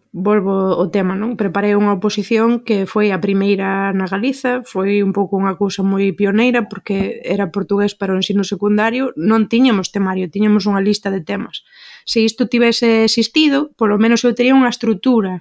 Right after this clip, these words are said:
non? Para, a partir de aí, pois, buscar unha serie de fíos argumentais que colocar no meu tema, pero vime moi,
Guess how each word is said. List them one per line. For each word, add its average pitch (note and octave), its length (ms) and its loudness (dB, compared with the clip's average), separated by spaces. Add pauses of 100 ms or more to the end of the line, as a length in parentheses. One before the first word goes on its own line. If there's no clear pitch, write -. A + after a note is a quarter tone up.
non? C4+ 160 4
Para, F#3+ 480 -2 (400)
a G#3+ 120 -4
partir G#3+ 300 0
de G#3 80 2
aí, D#4 220 2 (240)
pois, G#3 320 0
buscar G#3 560 -2
unha G3 240 -2
serie G#3 160 0
de G3 160 0
fíos G#3 320 0
argumentais A3 600 2
que G3+ 100 -6
colocar G3+ 400 -2
no G3+ 160 -2
meu G3 320 0
tema, F#3 400 -4
pero G3+ 160 0
vime B3 320 4
moi, G#3+ 400 4